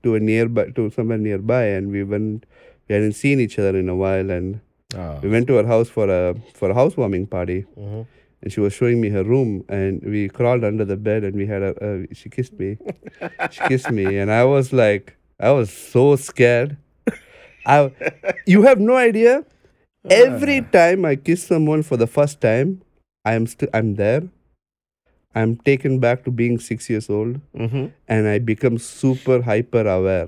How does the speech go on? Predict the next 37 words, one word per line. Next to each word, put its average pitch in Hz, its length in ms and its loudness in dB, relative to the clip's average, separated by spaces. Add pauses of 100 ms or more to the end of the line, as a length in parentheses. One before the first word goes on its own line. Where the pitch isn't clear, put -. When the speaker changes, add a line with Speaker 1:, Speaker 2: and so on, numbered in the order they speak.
(140)
Speaker 1:
And 113 160 0
that - 180 -2
it's - 160 -8
that - 180 -2
same 135 380 0
feeling. 117 460 -2
I 90 80 -4
don't 123 420 0
understand 110 560 -4
it. - 200 -16 (760)
It's - 200 -12
the 110 100 0
same 147 360 0
feeling 139 360 0
every 127 240 0
time 127 240 0
I 107 60 -2
kiss - 240 -6
someone 117 340 -2
for 110 120 -6
the 104 80 -2
first 127 280 0
time. 123 220 0
I 104 100 -2
get 107 220 -2
hyper 110 600 -2 (200)
aware. 101 440 0
Speaker 2:
Uh, 151 100 -2 (420)
had, 147 220 0
had 156 200 4
you 190 140 2
seen 180 560 -2 (640)
people 156 300 0
kissing 156 400 -2
before 156 380 -2
then? 165 320 0 (800)
Speaker 1:
Yeah. 240 240 2